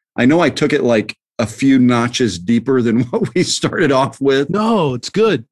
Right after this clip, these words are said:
Speaker 1: But, but this is, this is such an issue that so many people, Michael, like what you mentioned at the beginning, don't ever address. And yet we need to.
Speaker 2: Well, and one of the things too is, like, you know, with Bowman Legacies, when we have a client,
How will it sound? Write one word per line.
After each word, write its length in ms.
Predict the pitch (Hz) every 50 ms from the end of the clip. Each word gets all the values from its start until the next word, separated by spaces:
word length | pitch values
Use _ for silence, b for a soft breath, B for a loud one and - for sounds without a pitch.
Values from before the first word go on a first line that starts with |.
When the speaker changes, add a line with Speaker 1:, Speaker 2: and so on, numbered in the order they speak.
| _ _ _
Speaker 1:
But, 260 | 127 117 113 - - _
but 280 | 107 98 117 110 104 -
this 400 | 117 107 117 139 165 165 - -
is, 380 | 139 131 123 110 98 - - -
this 240 | 117 131 139 - -
is 240 | 151 135 123 107 -
such 420 | - - 139 151 151 - - - -
an 220 | 120 113 110 110 107
issue 360 | 120 131 127 - - 143 127 113
that 180 | 107 104 -
so 260 | - - - 123 120
many 220 | 120 131 139 123 104
people, 560 | 113 - 127 123 120 - 113 107 98 - - _ _ _ _ _ _ _ -
Michael, 320 | 107 117 123 120 123 120
like 180 | 117 107 104 117
what 140 | 110 -
you 100 | 120 120
mentioned 320 | 110 120 113 104 - 113 107
at 80 | 101
the 60 | - 92
beginning, 460 | 104 92 107 110 104 107 101 98 - _ 113 98
don't 340 | 92 127 120 127 143 143 - _ _
ever 400 | 127 131 127 120 156 147 143 - -
address. 720 | 117 101 90 98 98 101 95 92 85 - - - - - - _ _ _ _ _ _ _ _ _ _ _ _ _ _ _ _ _ _ _
And 140 | - 107 110
yet 160 | 113 117 -
we 100 | 120 113
need 220 | 107 110 120 135 131
to. 220 | - - - - - _ _ _ _ _ _ _ _ _ _ _ _ 120 - - - - - - _
Speaker 2:
Well, 160 | - 214 202 -
and 160 | 196 208 190 190
one 120 | 220 254
of 60 | 277
the 100 | 214 175
things 220 | 147 233 208 147 -
too 120 | - 269
is, 120 | 254 -
like, 180 | 165 143 143 - _ _ _ _ _ _ _
you 60 | 185
know, 40 | 180
with 160 | 170 147 143
Bowman 220 | - 202 202 180 151
Legacies, 500 | 165 175 165 156 - - 147 139 120 117
when 180 | 135 135 127
we 160 | 135 151 156 143
have 160 | 139 139 123
a 60 | 120
client, 460 | - - 139 131 123 120 120 113 110